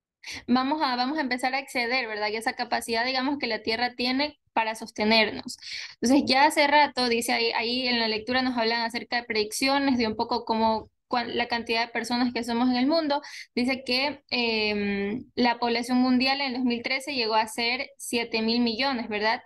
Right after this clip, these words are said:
Y que según proyecciones a finales del siglo veintiuno serían, eh, diez mil millones. Entonces, a la actualidad, justamente el año pasado, finales del año pasado, ya alcanzamos los ocho mil millones.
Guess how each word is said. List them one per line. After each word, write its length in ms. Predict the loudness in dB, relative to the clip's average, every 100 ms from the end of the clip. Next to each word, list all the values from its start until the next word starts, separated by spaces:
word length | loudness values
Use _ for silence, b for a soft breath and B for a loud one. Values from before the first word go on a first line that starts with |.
| B B B
Y 160 | -4 -4
que 100 | -2
según 280 | 0 0
proyecciones 640 | 0 -2 -4 -4 0 2 2
a 100 | 0
finales 360 | 0 0 2
del 100 | 0
siglo 240 | 0 0 0
veintiuno 460 | 0 -2 0 2 0 -2 -10
serían, 640 | -4 -2 0 -2 -2 -6 -6
eh, 380 | -4 0 0 -2
diez 300 | -2 -2 0
mil 200 | 0 2
millones. 580 | 0 0 -4 -6 -10 -20 B B -4
Entonces, 260 | -2 -2 -4
a 100 | -4
la 100 | -4
actualidad, 540 | -6 -4 -2 0 0 -2 _
justamente 920 | -4 -2 0 0 2 0 0 -2 -2 -2
el 60 |
año 220 | -2 0 0
pasado, 400 | 0 0 0 -2
finales 320 | -4 -2 0
del 80 | 0
año 220 | -2 0
pasado, 460 | 0 2 0 0 -6 B -6
ya 140 | -2
alcanzamos 600 | -2 -2 -4 -2 0 2 2
los 360 | 2 0 0 -2
ocho 260 | -2 0
mil 200 | 0 0
millones. 600 | 0 0 -2 -4 -12 -18